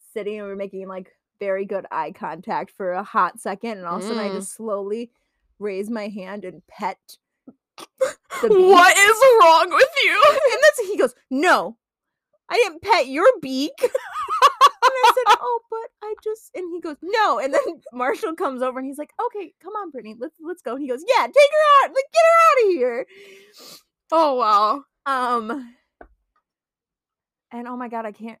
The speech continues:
Speaker 1: I can't remember what the other one was," but there was another where they're like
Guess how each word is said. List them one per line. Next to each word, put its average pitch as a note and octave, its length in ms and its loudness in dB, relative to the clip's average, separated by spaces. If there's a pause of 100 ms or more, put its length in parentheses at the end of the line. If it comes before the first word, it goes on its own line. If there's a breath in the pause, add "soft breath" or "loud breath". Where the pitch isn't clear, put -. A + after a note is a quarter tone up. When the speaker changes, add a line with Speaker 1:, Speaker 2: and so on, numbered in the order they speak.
Speaker 1:
I G#3+ 100 -12
can't A3+ 220 -14
remember G#3+ 640 -10 (680)
what A3 200 -12
the G#3 100 -8
other F#3 220 -6
one F3 120 -12
was," D3+ 320 -14
but G#3 140 -12
there A3 140 -6
was G#3+ 220 -6
another G3 420 -8
where G3+ 140 -12
they're F#3+ 180 -12
like F#3 220 -14